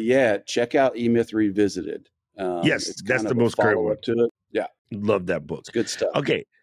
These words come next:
Speaker 2: So guys, everyone who's listening to this at home or watching us live in the taping, one of the things that we have available to you is we have something known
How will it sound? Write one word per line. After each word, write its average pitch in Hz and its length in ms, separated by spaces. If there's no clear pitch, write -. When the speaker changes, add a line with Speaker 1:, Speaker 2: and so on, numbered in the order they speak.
Speaker 2:
So 175 120
guys, 156 320
everyone 202 340
who's 160 320
listening 156 340
to 143 100
this 139 240
at 123 100
home 131 260
or 123 120
watching 123 340
us 113 100
live 120 300
in 117 80
the 110 60
taping, 113 460
one 160 260
of 262 60
the 233 100
things 165 300
that 113 160
we 151 180
have 165 240
available 123 500
to 117 180
you 110 260
is 110 160
we 151 140
have 180 200
something 139 360
known 127 260